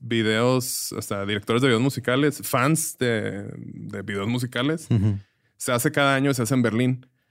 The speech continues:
Speaker 1: Es un evento de cuatro días que consiste nada más en maratones de videos, o sea, poner
Speaker 2: Ok.
Speaker 1: videos interesantes,
Speaker 2: Sí, de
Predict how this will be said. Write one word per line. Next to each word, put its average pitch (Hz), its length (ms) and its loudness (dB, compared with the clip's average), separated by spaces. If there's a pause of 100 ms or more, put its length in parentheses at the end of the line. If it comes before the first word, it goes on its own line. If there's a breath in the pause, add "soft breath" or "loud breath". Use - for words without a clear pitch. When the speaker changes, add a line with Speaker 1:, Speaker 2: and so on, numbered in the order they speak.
(320)
Speaker 1:
Es - 140 -6
un 135 120 4
evento 135 320 4
de 131 80 4
cuatro 127 340 2
días 151 480 2
que 120 160 -2
consiste 113 440 0
nada 131 180 2
más 131 240 2
en 135 280 0
maratones 117 480 2
de 131 80 4
videos, 113 460 0
o - 40 -6
sea, 113 140 -6
poner 110 240 0
Speaker 2:
Ok. 127 80 4
Speaker 1:
videos 127 540 6
interesantes, 117 720 2
Speaker 2:
Sí, - 60 -14
de - 60 -16